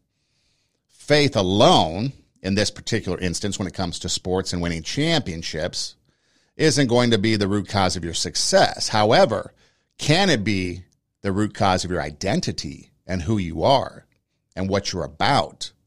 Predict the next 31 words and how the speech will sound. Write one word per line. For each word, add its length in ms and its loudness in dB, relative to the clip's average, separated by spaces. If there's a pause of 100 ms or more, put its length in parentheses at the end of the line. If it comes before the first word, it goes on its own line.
(120)
more 260 -2
so 340 0
than 180 -4
the 100 -6
sport? 480 0
And 360 0 (280)
if 180 0
you 100 0
are 180 4
successful, 880 0
will 160 -2
you 100 -2
be 140 0
able 140 0
to 60 -2
use 140 -2
that 200 -4
platform 840 -2 (680)
that 220 0
the 100 -4
championship 960 0
level 640 0 (1300)
gives 320 2
you 320 -10 (260)
compared 420 -2
to 60 -6
maybe 240 -2
something 480 -4
else? 300 -4
So 320 4
again, 400 0